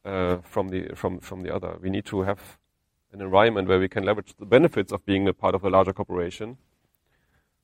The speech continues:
by still avoiding the, uh, sometimes the negative, uh, consequences.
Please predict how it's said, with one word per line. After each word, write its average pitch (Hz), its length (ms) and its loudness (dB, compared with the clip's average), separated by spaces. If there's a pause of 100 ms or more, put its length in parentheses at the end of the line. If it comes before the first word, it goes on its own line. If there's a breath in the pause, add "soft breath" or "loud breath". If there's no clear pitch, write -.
by 92 360 4
still 104 280 -2
avoiding 95 540 6
the, 95 420 0 (140)
uh, 92 160 -4
sometimes 98 400 -6
the 92 100 -12
negative, 95 400 -4 (280)
uh, - 80 -20
consequences. - 760 -20